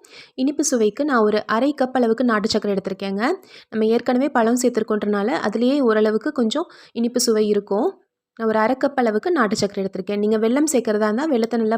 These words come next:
பொடிச்சு விட்டுட்டு சேர்த்துக்கலாம். இல்ல நீங்க வந்து ஒயிட் சுகர் சேர்க்கறதா இருந்தாலும் நீங்க வந்து சேர்த்துக்கலாம். நான் வந்து நாட்டு சர்க்கரை எடுத்திருக்கேன். சரியா ஒரு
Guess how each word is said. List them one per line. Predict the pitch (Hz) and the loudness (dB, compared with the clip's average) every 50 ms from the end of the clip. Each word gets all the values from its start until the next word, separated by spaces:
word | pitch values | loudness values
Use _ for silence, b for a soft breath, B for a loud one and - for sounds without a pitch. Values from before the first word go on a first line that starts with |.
| 226 - | 0 -2
பொடிச்சு | 214 214 226 - 226 214 | -2 -2 -2 -4 -4 -4
விட்டுட்டு | 214 220 214 240 226 - | -2 -2 0 -2 0 -2
சேர்த்துக்கலாம். | 208 190 - 190 196 202 202 226 330 392 b b b b b b b b - 254 | -2 -6 -6 -8 -6 -2 0 0 0 0 b b b b b b b b -8 -4
இல்ல | 254 285 320 311 | -2 0 0 2
நீங்க | 285 240 226 226 | 2 2 2 2
வந்து | 226 254 247 226 | 2 2 4 2
ஒயிட் | 214 220 220 - | 2 2 0 -2
சுகர் | 247 226 226 220 - | 0 0 0 -2 -2
சேர்க்கறதா | 214 196 - 196 196 208 202 | -4 -2 -2 -2 0 0 0
இருந்தாலும் | 202 202 202 202 220 277 339 | 0 0 -2 -2 -2 0 0
நீங்க | 370 277 220 | 2 2 2
வந்து | 196 208 214 - | 0 0 0 -2
சேர்த்துக்கலாம். | 208 190 - 190 196 196 - 202 214 | -2 -4 -4 -6 -8 -8 -6 -2 0
நான் | 226 233 233 | 0 0 0
வந்து | 226 240 294 285 | 0 0 0 2
நாட்டு | 240 220 220 247 233 | 2 2 2 0 0
சர்க்கரை | - 220 - 208 202 | 0 0 0 0 -2
எடுத்திருக்கேன். | 196 - 202 202 196 - 311 392 - - | -2 -2 -4 -6 -4 -2 -4 -4 -4 -4
சரியா | 226 214 220 220 220 | -4 -2 -2 0 -2
ஒரு | 214 | -2